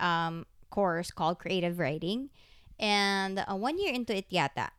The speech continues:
and then I had this class with a teacher called, uh, her name is Ina, and then she, so she got, she needed, like, a paper from us, and I submitted one, and then when I submitted mine, she gave it back to me with a mark saying that,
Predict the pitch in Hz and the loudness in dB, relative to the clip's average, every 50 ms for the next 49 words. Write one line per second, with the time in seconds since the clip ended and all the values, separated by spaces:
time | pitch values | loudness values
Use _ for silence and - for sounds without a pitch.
0 | _ _ - - 190 190 185 185 190 185 180 160 185 180 196 220 233 214 240 233 | _ _ -6 -4 -2 -2 0 0 0 0 0 -2 -2 -2 -2 -4 -2 -2 -4 -6
1 | - - - - - 190 180 175 180 180 - - 196 185 185 180 175 175 170 - | -6 -8 -12 -6 -2 0 0 0 0 -4 -8 -8 -4 -2 0 0 0 0 -2 -4
2 | - - 185 - - 226 202 - - 202 - - - 185 180 170 170 175 170 160 | -6 -8 -8 -6 -6 -6 -6 -4 -6 -6 -6 -4 -2 0 0 2 0 -2 -4 -4
3 | - 170 165 160 151 123 - - 175 214 208 202 196 185 180 180 - - 226 196 | -4 -2 0 0 0 -2 -4 -6 -4 -2 -2 0 0 0 0 -2 -4 -4 -2 -2
4 | 190 170 139 120 127 185 - - - _ _ - - - - - - - - - | 0 0 0 -2 -2 -4 -8 -12 -20 _ _ -20 -20 -20 -20 -20 -20 -20 -8 -4
5 | - 233 233 240 233 233 226 - - - 240 240 240 233 226 - 202 196 - 220 | -2 0 2 2 2 2 0 -2 -4 -4 -2 -2 -2 -2 -4 -6 -6 -4 -2 -2
6 | 208 - 202 - - 233 214 214 214 202 - - - - - - 233 226 226 226 | -2 -2 -6 -6 -6 -4 0 2 2 2 2 -2 -6 -12 -8 -6 -4 -2 0 0
7 | 226 214 214 208 180 180 185 180 - 170 170 170 - - - 214 196 - 202 190 | 2 2 2 2 2 2 0 0 2 2 0 0 0 -2 -2 -2 -2 -2 -4 -6
8 | - 185 175 156 147 131 151 - - - - - - - - - - - - - | -4 -4 -4 -2 -2 -4 -6 -8 -12 -16 -18 -20 -20 -20 -20 -20 -20 -14 -6 -2
9 | 185 185 185 180 180 180 180 151 175 180 175 175 175 175 - - 196 180 190 214 | 0 2 2 2 2 2 2 4 4 4 4 4 2 0 0 -2 -2 0 2 2
10 | 220 269 220 202 190 165 160 160 165 185 208 208 - - - - _ - - - | 4 4 4 4 4 2 2 0 -2 -4 -6 -8 -12 -18 -20 -20 _ -10 -6 -4
11 | 190 185 185 190 190 196 196 190 185 185 190 - 208 185 180 190 180 208 208 208 | -2 0 0 0 2 2 2 2 2 0 0 -2 -2 0 0 0 0 0 0 0
12 | 190 170 160 160 160 165 175 - - 180 175 185 185 202 - - 196 175 175 - | 2 2 2 2 0 -2 -2 -2 -2 0 2 2 2 0 0 0 0 0 0 -2
13 | - 214 185 180 175 170 175 175 202 196 185 160 156 151 - - - - - 180 | -4 -2 -2 0 0 0 0 0 0 0 0 0 -2 -2 -4 -6 -8 -4 0 0
14 | 170 165 165 175 180 180 170 156 151 151 | 2 2 0 -2 -4 -4 -2 -2 -2 -2